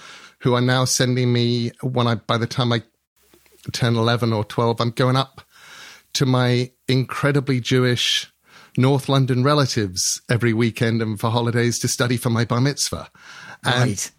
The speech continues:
Speaker 1: so you've got all of this sort of stuff going on, and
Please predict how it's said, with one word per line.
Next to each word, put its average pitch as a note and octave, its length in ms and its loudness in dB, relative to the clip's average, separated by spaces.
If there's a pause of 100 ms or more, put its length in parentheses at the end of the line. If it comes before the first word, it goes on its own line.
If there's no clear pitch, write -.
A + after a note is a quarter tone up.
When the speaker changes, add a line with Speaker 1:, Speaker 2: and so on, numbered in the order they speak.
(320)
Speaker 1:
so D#3+ 160 2
you've D#3+ 200 -2
got G#3 160 -2
all A3+ 200 -2
of A3 80 -2
this G3 160 0
sort - 220 -2
of D#3 80 -6
stuff - 340 -2
going D#3 260 2
on, D3+ 300 0
and C#3+ 480 0